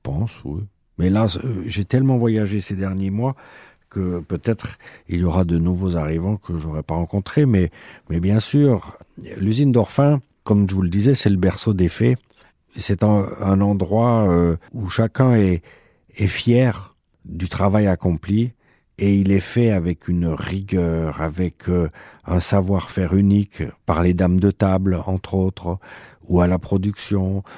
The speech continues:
ou même, euh, aux commandes. Tout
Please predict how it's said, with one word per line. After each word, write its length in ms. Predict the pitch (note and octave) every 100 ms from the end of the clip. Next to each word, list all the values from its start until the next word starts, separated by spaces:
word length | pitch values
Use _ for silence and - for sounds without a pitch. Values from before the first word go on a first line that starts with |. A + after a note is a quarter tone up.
| - -
ou 160 | G2
même, 460 | F#2+ G2+ G#2 G2+ F#2
euh, 240 | F2+ E2+ D#2 -
aux 140 | F#2+
commandes. 720 | - A2+ A2 G#2+ G#2+ G#2 G#2+ - _ _ _ _ _ _
Tout 180 | - A2